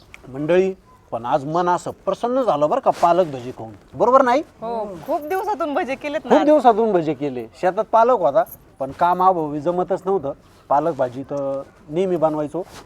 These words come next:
Speaker 1: आणि आपण गरगट्टा भाजी सुद्धा दाखवली बघा तुम्हाला, ती खूप छान झालती. भरपूर ताईच्या आणि दादाच्या कमेंट आल्या की, "भाग्यश्री ताई, खूपच छान भाजी बनवली." मिक्स भाजी होती ना ती?
Speaker 2: हो, मिक्स भाजी होती.
Speaker 1: हो.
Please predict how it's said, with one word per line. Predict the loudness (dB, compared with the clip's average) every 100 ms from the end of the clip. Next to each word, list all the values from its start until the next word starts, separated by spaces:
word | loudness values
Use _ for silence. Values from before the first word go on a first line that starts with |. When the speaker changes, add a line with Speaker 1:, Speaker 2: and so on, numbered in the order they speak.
| -14
Speaker 1:
आणि | -6 -4
आपण | -2 2
गरगट्टा | 4 6 6 6
भाजी | 6 4
सुद्धा | -4 -6 0
दाखवली | 4 4 0 -4
बघा | -2 -2
तुम्हाला, | -4 -6 -8 -10 -18 -20 -20 -20 -20 -20 -20 -16 -14
ती | -8
खूप | -6 -2
छान | -2 4
झालती. | 4 4 -6 -8 -20 -20 -8
भरपूर | -6 -4 0
ताईच्या | 0 2 2
आणि |
दादाच्या | 4 4 2 -4
कमेंट | -2 4
आल्या | 4 4 2 -4 _ _
की, | -6
"भाग्यश्री | -4 -4 -6 -4 0
ताई, | 0 0 -8 _ -20 -20 -14
खूपच | 2 6 6
छान | 4 -2
भाजी | -2 -4
बनवली." | -6 -6 -6 -6
मिक्स | -8 0
भाजी | 2 4
होती | 2 0
ना | -4
ती? | -4 -6
Speaker 2:
हो, | -8 -8
मिक्स | -12 -16 -14
भाजी | -12 -12 -10
होती. | -10
Speaker 1:
हो. | -8